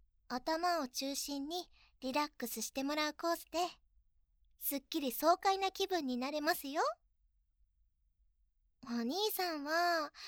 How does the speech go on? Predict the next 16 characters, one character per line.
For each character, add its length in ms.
ど 140
の 160
コ 180
ー 60
ス 140
に 180
し 60
ち 140
ゃ 80
い 80
ま 160
す？ 200
<laughs> 0
は 180
ー 540
い。 160